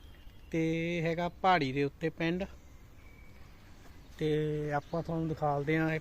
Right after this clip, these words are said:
ਪਹਾੜੀ ਦਾ ਪਿੰਡ, ਪਹਾੜੀ ਦੇ ਉੱਤੇ ਜਿਹੜਾ ਪਿੰਡ ਆ। ਤੇ ਆਲੇ ਦੁਆਲੇ ਸਾਰੇ ਜੰਗਲ ਜੁੰਗਲ ਆ।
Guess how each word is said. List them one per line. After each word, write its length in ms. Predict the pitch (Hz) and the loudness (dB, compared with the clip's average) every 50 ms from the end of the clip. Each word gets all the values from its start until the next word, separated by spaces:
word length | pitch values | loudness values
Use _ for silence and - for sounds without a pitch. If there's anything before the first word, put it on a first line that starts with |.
| - - | 0 2
ਪਹਾੜੀ 260 | 165 160 151 139 127 | 2 4 4 2 2
ਦਾ 140 | 131 135 135 | 2 0 0
ਪਿੰਡ, 360 | - - 139 135 139 143 151 | 2 0 0 2 2 0 -2
ਪਹਾੜੀ 400 | 147 - 139 160 151 139 139 131 - - - - - - - - - | -2 0 2 2 4 2 2 -2 -4 -10 -14 -14 -14 -14 -14 -12 -4
ਦੇ 60 | 156 147 | -4 -4
ਉੱਤੇ 260 | 143 - - 151 151 | -4 -2 -2 0 0
ਜਿਹੜਾ 180 | 156 156 165 160 - | 0 0 -2 -2 -2
ਪਿੰਡ 240 | 165 151 139 135 147 | -2 -2 -2 2 4
ਆ। 140 | 156 175 185 - - - - - - - - - - - - - - - - - - - - - - - - - - | 2 2 2 -2 -10 -14 -14 -14 -14 -10 -8 -8 -8 -8 -10 -12 -14 -14 -14 -14 -14 -14 -12 -12 -12 -12 -10 -4 -2
ਤੇ 420 | 143 139 135 135 131 131 131 127 123 123 127 - - - - - - - - - - - - - - - 151 | -2 -2 0 -2 -4 -4 -4 -6 -6 -8 -8 -8 -10 -12 -12 -12 -12 -12 -12 -10 -10 -10 -12 -10 -6 2 6
ਆਲੇ 140 | 147 160 156 | 6 6 8
ਦੁਆਲੇ 280 | 165 160 160 165 160 | 8 6 6 6 4
ਸਾਰੇ 260 | - - 160 165 180 | 4 4 6 6 6
ਜੰਗਲ 400 | 175 147 143 135 135 135 147 156 | 6 6 4 4 6 6 8 6
ਜੁੰਗਲ 300 | 147 160 160 160 160 170 | 8 8 6 6 8 8
ਆ। 140 | 175 180 190 | 6 6 4